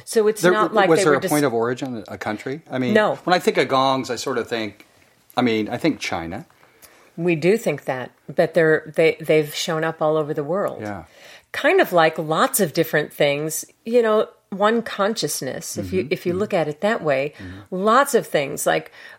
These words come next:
Speaker 1: like bone flutes or
Speaker 2: Mm-hmm.
Speaker 1: reed instruments,
Speaker 2: Mm-hmm.
Speaker 1: drums, those show,
Speaker 2: Flutes.
Speaker 1: have sho-, flutes, they've shown up all over the world
Speaker 2: Yeah.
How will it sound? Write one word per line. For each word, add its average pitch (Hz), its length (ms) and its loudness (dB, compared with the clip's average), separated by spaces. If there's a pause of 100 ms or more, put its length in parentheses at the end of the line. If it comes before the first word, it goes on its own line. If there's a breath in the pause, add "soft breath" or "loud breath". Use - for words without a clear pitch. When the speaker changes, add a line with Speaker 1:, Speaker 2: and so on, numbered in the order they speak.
(120)
Speaker 1:
like 160 320 0
bone 196 460 2
flutes 156 580 -2
or 156 360 2
Speaker 2:
Mm-hmm. 98 220 -8
Speaker 1:
reed 214 340 2
instruments, 151 560 -2
Speaker 2:
Mm-hmm. - 80 -10
Speaker 1:
drums, 180 540 -2
those 214 340 0
show, 214 280 6
Speaker 2:
Flutes. 190 100 2
Speaker 1:
have 170 120 2
sho-, - 240 0
flutes, 262 400 -2
they've 196 160 0
shown 226 220 2
up 226 140 0
all 202 180 4
over 190 140 2
the 180 120 0
world 175 520 2
Speaker 2:
Yeah. 107 120 -12